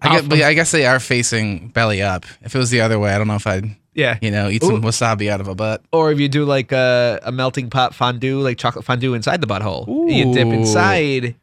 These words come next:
Speaker 2: the
Speaker 1: Are you,
Speaker 2: butthole.
Speaker 1: are you, uh, listening, uh,
Speaker 2: Uh,
Speaker 1: that one fondue
Speaker 2: oh,
Speaker 1: place? I can't
Speaker 2: it's
Speaker 1: remember
Speaker 2: called
Speaker 1: what the name is.
Speaker 2: Melting Pot.
Speaker 1: Yeah.
Speaker 2: I literally just said it <laughs> at
Speaker 1: Sorry.
Speaker 2: the beginning of my sentence.
Speaker 1: Sorry.
Speaker 2: <laughs> So,
Speaker 1: Yep, yep, yep.
Speaker 2: uh, general thoughts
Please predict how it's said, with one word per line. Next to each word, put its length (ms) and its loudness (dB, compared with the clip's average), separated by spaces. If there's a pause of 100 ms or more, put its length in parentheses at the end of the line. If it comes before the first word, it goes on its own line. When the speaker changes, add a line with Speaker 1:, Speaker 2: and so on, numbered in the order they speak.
(140)
Speaker 2:
the 60 -10
Speaker 1:
Are 100 2
you, 60 2
Speaker 2:
butthole. 640 0
Speaker 1:
are 160 0
you, 420 2
uh, 140 0
listening, 840 0 (180)
uh, 60 -6
Speaker 2:
Uh, 480 -4 (100)
Speaker 1:
that 160 0
one 160 0
fondue 320 -2
Speaker 2:
oh, 80 2
Speaker 1:
place? 160 0
I 60 2
can't 120 2
Speaker 2:
it's 60 2
Speaker 1:
remember 200 2
Speaker 2:
called 120 0
Speaker 1:
what 80 -6
the 60 0
name 100 -2
is. 120 0
Speaker 2:
Melting 320 2
Pot. 240 0
Speaker 1:
Yeah. 340 4
Speaker 2:
I 40 6
literally 280 4
just 220 4
said 180 4
it 180 4
<laughs> 40 2
at 100 4
Speaker 1:
Sorry. 140 0
Speaker 2:
the 60 2
beginning 380 -2
of 80 -2
my 60 -4
sentence. 420 -4
Speaker 1:
Sorry. 380 -4 (300)
Speaker 2:
<laughs> 840 -2 (160)
So, 260 2
Speaker 1:
Yep, 80 2
yep, 80 -8
yep. 120 -6
Speaker 2:
uh, 420 2 (180)
general 400 2
thoughts 580 2